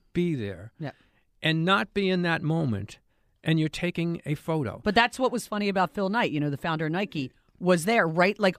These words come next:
Speaker 2: almost right under the basket. He's the only one who doesn't have a cell phone
Speaker 1: Yeah.
Speaker 2: out. That's why it's funny.
Speaker 1: It's like, what, how, how, how, you're there.
Speaker 2: <laughs>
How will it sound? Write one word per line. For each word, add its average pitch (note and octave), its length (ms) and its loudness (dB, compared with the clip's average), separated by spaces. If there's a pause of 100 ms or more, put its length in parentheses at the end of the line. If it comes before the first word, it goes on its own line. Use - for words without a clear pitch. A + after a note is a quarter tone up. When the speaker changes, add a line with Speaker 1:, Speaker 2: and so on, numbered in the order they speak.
Speaker 2:
almost D4 440 4
right B3 140 4
under A#3 180 2
the G#3 80 0
basket. G#3 480 4 (520)
He's B3+ 280 2
the C#4+ 160 6
only D4+ 300 4
one C4 220 4
who A3 80 4
doesn't G#3 280 4
have G3 140 2
a F3+ 40 -2
cell F#3+ 200 4
phone G#3+ 160 4
Speaker 1:
Yeah. B3+ 180 6
Speaker 2:
out. B2+ 80 -4
That's G3 240 2
why F#3 120 4
it's E3+ 140 -2
funny. F3 300 0
Speaker 1:
It's G#3 280 0
like, F#3+ 340 2 (380)
what, B3 360 0 (540)
how, C4+ 360 -4 (180)
how, C#4 300 0 (100)
how, C4 360 -2 (380)
you're B3 240 2
there. C4 640 4
Speaker 2:
<laughs> - 60 -18